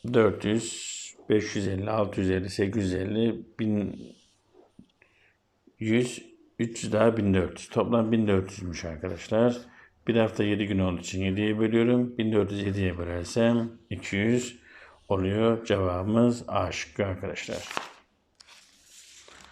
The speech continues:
Bir bebeğin ilk beş aylık boy değişimini yukarıdaki grafikte verilmiştir. Grafiğe göre bebeğin boyu en fazla hangi aylar arasında uzamıştır? Şimdi bunun doğduğu zaman elliymiş.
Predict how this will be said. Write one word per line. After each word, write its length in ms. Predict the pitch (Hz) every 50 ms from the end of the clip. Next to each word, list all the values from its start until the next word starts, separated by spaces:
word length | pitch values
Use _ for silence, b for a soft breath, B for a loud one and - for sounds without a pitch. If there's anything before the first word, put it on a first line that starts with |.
| B B B B B B B B B B B B _ _ _ _ _ _ _ _ _ _ -
Bir 160 | 139 147 151
bebeğin 340 | 147 131 123 127 123 120 117
ilk 360 | 113 - 131 139 139 - -
beş 200 | 147 147 143 -
aylık 420 | - - 117 113 110 110 98 - -
boy 220 | 120 127 127 120
değişimini 500 | 113 107 107 101 98 - 104 98 98 101
yukarıdaki 520 | 101 101 - 120 117 110 120 123 123 127
grafikte 520 | 123 120 110 107 104 104 - - 143 127 117
verilmiştir. 680 | 110 104 104 101 101 95 92 - - - 87 - - - _ _ -
Grafiğe 460 | 117 120 120 120 123 - 143 143 143
göre 360 | 127 120 110 110 101 101 -
bebeğin 460 | 113 113 113 123 123 131 143 135 120
boyu 200 | 120 123 127 135
en 280 | 127 - 131 135 135 135
fazla 500 | 135 - 131 123 123 131 143 131 113 127
hangi 280 | 135 143 151 143 143
aylar 380 | 127 - - 120 117 113 113 110
arasında 560 | 107 104 104 104 104 101 - - 107 104 101
uzamıştır? 680 | 92 87 90 87 87 87 85 - - - 87 - - - _ _ _ B B B B B B B B B B B B
Şimdi 240 | - - 139 131 127
bunun 180 | 139 143 135
doğduğu 360 | 131 127 127 127 123 131 135 135
zaman 360 | 127 127 120 131 139 139 120
elliymiş. 920 | 110 113 107 107 101 98 98 92 92 101 113 120 120 - - - - -